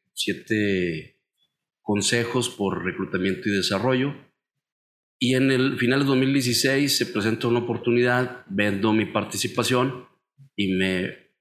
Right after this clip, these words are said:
regreso a lo que me encanta, que es la venta. Este, mi esposa tiene quince años de ser agente, me regreso y ahí es donde nace Castel,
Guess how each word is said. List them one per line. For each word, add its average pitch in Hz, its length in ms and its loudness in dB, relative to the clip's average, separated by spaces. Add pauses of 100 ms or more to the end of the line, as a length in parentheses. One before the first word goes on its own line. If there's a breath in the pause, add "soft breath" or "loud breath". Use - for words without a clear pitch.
regreso 101 500 0
a 117 40 2
lo 101 180 0
que 95 100 -2
me 90 120 -2
encanta, 113 480 -2
que 104 120 -6
es 104 60 0
la 104 140 0
venta. 113 640 -2 (540)
Este, 90 840 -4
mi 107 140 2
esposa 107 540 0
tiene 104 380 0
quince 107 260 -2
años 104 140 0
de 98 60 -4
ser 107 180 2
agente, 139 600 -2 (520 loud breath)
me 98 160 0
regreso 113 920 0 (160)
y 113 480 0
ahí 101 160 0
es 101 120 -2
donde 101 220 0
nace 98 560 0
Castel, 123 500 -2